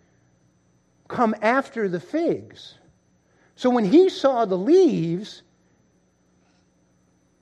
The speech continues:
you assume, right, that there would be figs on the tree.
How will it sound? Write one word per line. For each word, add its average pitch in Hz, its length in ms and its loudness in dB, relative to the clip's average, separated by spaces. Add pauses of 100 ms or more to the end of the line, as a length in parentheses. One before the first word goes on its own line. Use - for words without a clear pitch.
(140)
you 180 140 -2
assume, 233 720 -2 (180)
right, 208 380 -2
that 180 200 -4
there 208 140 0
would 208 240 -4
be 208 320 -8 (180)
figs 208 680 -6
on 190 220 -4
the 190 80 -6
tree. 285 560 -8